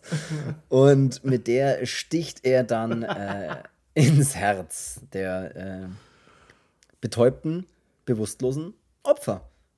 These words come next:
Speaker 1: Ja, und, ähm, noch eins zu der, zu der Tanzszene.
Speaker 2: Sehr gerne.
Speaker 1: Bevor wir da f-, fortschreiten, weil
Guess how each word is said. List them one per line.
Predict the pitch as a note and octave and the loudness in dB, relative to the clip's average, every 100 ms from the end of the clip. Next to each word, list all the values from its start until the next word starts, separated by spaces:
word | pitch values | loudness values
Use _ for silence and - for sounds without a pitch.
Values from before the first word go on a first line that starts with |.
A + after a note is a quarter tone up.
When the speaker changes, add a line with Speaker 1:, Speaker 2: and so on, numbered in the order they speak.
| _ _ - - _ _ | _ _ -20 -20 _ _
Speaker 1:
Ja, | D#3 D#3 | -8 -8
und, | E3+ E3+ E3+ | -8 -10 -10
ähm, | - F#3 E3+ D#3+ D3+ - _ _ | -12 -12 -10 -8 -10 -14 _ _
noch | D3+ C#3+ D3+ | -14 -14 -12
eins | E3 E3 - | -12 -14 -12
zu | E3+ | -8
der, | D#3 C#3+ D3 D#3 E3 | -6 -6 -8 -12 -14
zu | - | -12
der | D3 | -10
Tanzszene. | C#3 D3+ E3 F3+ F#3+ G3 _ _ _ - - _ _ - | -10 -14 -14 -14 -12 -14 _ _ _ -20 -20 _ _ -10
Speaker 2:
Sehr | B2 C3+ | -4 -2
gerne. | A2 G2 B2+ C3+ - _ _ - _ - | -2 -2 -2 -4 -6 _ _ -20 _ -14
Speaker 1:
Bevor | D3 E3+ | -10 -8
wir | E3+ | -6
da | D#3+ D#3 | -6 -8
f-, | D3+ F#3+ F3 | -12 -16 -16
fortschreiten, | C#3+ E3 E3+ E3 D#3+ | -16 -14 -12 -10 -10
weil | C#3 D3 F3+ | -8 -8 -8